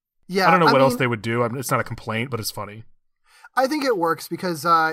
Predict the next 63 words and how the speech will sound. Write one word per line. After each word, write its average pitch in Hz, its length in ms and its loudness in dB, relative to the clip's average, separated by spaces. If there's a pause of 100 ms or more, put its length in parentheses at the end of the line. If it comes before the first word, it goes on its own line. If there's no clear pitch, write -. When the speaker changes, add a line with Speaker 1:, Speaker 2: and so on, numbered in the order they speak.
Speaker 1:
it's 175 200 -6
a 185 40 -2
way 185 180 -2
to 180 80 -4
sort 156 420 -4
of 151 120 -6
break 160 320 -2
up, 165 220 -4 (640)
uh, 156 280 0 (120)
what's 156 340 -8
just 135 280 -10
really 156 220 -4
a 147 60 -4
lot 143 220 -4
of 131 80 -12
exposition 139 800 -12
in 175 100 -14
the - 100 -4
Speaker 2:
Oh, 117 420 4
Speaker 1:
Taina 104 60 -4
Speaker 2:
yeah. 185 260 -8
Speaker 1:
thing. - 100 -14 (320)
You 185 120 -8
know, 190 400 -2
and, 180 80 -6
Speaker 2:
Yeah. 190 100 -6
Speaker 1:
and 185 80 -8
it 175 120 -8
still 185 340 -2
sort 175 260 -4
of 147 220 -10
creates, 165 500 -8 (100)
shows 165 320 -4
you 151 60 -8
that 139 140 -12
there's 147 160 -10
some 143 120 -14
tension 139 380 -14
going 131 220 -12
on 131 160 -12
in - 20 -16
the 127 80 -14
backdrop. 127 640 -6 (340)
That, 147 60 -12
like, 143 160 -8
"Oh, 196 100 -2
this 277 260 -4
isn't 180 300 -2
just 170 220 -2
a 156 60 -6
breather 147 320 -4
episode. 120 400 -14
You 131 80 -16
know, 123 100 -14
there 131 140 -14
is 127 80 -16
something 127 260 -16
going 127 220 -14
on 120 180 -12
that 123 80 -16
it's - 180 -20
going 123 260 -16
to 120 300 -18